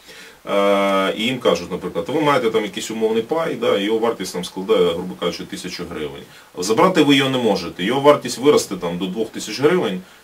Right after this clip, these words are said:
фізично ви отримаєте грошима, якщо оцей кандидат перемагає». Або ще хитріша схема. Я як кандидат розвожу, наприклад, свиней по, е, своєму округу, роздаю там десять тисяч свиней і кажу:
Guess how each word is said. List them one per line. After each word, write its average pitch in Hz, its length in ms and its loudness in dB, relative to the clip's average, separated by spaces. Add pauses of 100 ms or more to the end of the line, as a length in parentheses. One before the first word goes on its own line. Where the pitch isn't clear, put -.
(160)
фізично 98 440 -2
ви 90 60 4
отримаєте 87 340 -4
грошима, 90 400 -6
якщо 156 220 -4
оцей 113 240 -2
кандидат 104 480 -2
перемагає». 90 540 -6
Або - 180 -2
ще - 160 -4
хитріша - 440 -10
схема. - 360 -12 (480)
Я 123 140 2
як 139 120 4
кандидат 139 460 4
розвожу, 107 440 -2
наприклад, 92 420 -4
свиней 131 480 0 (320)
по, 90 1080 4 (240)
е, - 40 -12
своєму 95 480 -4
округу, 80 320 -12
роздаю 101 380 -2
там 87 200 -8
десять - 300 -6
тисяч - 320 -8
свиней - 380 -12
і - 60 -10
кажу: - 320 -6